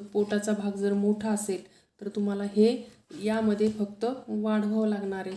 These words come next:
थोडं थोडं. बाकी हे करेक्ट माप आहेत, परफेक्ट असे माप आहेत. बत्तीस, चौतीस, छत्तीस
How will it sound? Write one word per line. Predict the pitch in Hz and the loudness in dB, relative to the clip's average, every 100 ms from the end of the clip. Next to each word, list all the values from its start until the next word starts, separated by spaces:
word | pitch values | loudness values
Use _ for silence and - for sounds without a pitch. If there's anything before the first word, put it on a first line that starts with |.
| - | -8
थोडं | 202 190 - | -6 -6 -6
थोडं. | 185 208 240 - - 208 | -6 -6 -6 -12 -12 -6
बाकी | 202 202 208 | -4 -2 -2
हे | 202 208 214 - - | 4 4 4 -4 -4
करेक्ट | 233 240 233 226 | 0 0 0 2
माप | 220 208 - | 2 0 -2
आहेत, | 202 190 202 - - | -6 -4 -6 -8 -4
परफेक्ट | 214 214 233 226 | -2 -2 -6 -4
असे | 208 - | -4 0
माप | 202 196 196 | -2 -2 -8
आहेत. | 196 196 214 214 - _ _ _ - | -12 -4 -4 -4 -14 _ _ _ -8
बत्तीस, | 202 202 208 214 | -8 -2 -2 0
चौतीस, | 208 202 214 208 | 0 0 -6 -4
छत्तीस | 202 - 220 214 | -6 -4 -4 -4